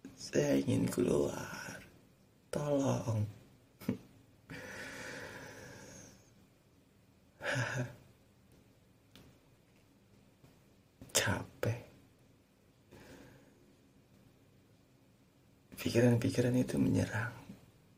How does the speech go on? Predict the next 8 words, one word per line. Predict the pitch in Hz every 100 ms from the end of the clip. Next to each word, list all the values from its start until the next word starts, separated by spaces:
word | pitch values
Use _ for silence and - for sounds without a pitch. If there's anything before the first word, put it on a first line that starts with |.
| _ _
<laughs> | - - - - - -
dari | - 104
segala | - - 104 - - - - - - - - - - - -
penjuru. | - 139 113 90 101 123 - - - - - - - - - - - - - - - - - - - _ _ - -
<sighs> | 139 127 117 113 - - - - - - - - - -
Tapi, | - - 92 - - - - - - - - - - _ -
ya, | 120 117 - - - - - - - - - _ _ _ - _ _ _ -
mau | 110